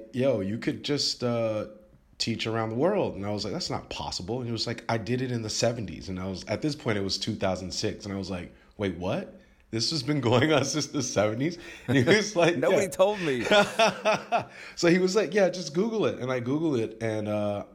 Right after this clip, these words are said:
Speaker 1: I ended up coming to, uh, East Asia. Uh, it was out of, at the time, it was out of, uh, China, Japan, and Korea. And Japan was just way too expensive. Uh, China was just not at the point where I wanted to <laughs> visit or to live there.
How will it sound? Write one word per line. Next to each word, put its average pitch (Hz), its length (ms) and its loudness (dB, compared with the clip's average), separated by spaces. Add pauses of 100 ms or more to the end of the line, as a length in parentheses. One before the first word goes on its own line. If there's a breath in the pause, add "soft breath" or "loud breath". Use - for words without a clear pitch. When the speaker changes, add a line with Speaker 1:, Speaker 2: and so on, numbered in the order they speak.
Speaker 1:
I 107 120 0
ended 120 280 -2
up 113 180 -6
coming 110 440 -4
to, 101 380 -4
uh, 95 320 -4
East 107 280 -6
Asia. 123 500 -4
Uh, 98 280 -2
it 110 80 -4
was 113 260 -2
out 117 160 -2
of, 107 260 -4 (420)
at 110 140 0
the 123 80 -4
time, 165 300 2
it 123 60 0
was 110 200 -2
out 101 160 0
of, 95 160 -6
uh, 90 260 -4
China, 104 480 -2 (640 loud breath)
Japan, 98 560 -2
and 90 220 -4
Korea. 98 460 -2
And 104 220 -4
Japan 143 380 2
was 123 180 -4
just 113 160 -6
way 101 360 -2
too 98 180 -6
expensive. 85 640 -6 (500 soft breath)
Uh, 95 320 -4
China 139 400 2
was 107 220 -2
just 98 220 -6
not 104 200 0
at 104 140 -2
the 104 80 -8
point 98 280 -8
where 92 120 -4
I 90 100 -4
wanted 87 420 -8
to - 80 -4
<laughs> 110 180 -2
visit 156 400 0
or 123 160 0
to 123 160 -2
live 139 240 2
there. 165 240 0